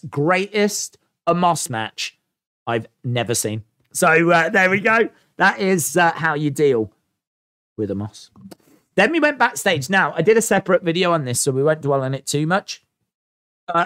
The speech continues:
to the right, you can see a person in the background. I am only mentioning this because I'm sure, just like me,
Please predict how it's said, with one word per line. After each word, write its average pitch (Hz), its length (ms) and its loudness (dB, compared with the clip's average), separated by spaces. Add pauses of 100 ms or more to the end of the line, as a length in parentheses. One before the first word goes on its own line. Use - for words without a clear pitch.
to 214 140 2
the 214 120 4
right, 160 300 4
you 160 140 -2
can 165 160 -2
see 165 160 0
a 143 60 0
person 143 440 0
in 135 80 -6
the 131 60 -8
background. 135 580 -4 (460)
I 143 60 2
am 147 260 0
only 208 340 6
mentioning 185 560 -4
this 110 220 -10
because 127 580 -2 (220)
I'm 104 100 -12
sure, 117 480 2 (320)
just - 160 -10
like 117 180 -4
me, 120 380 -4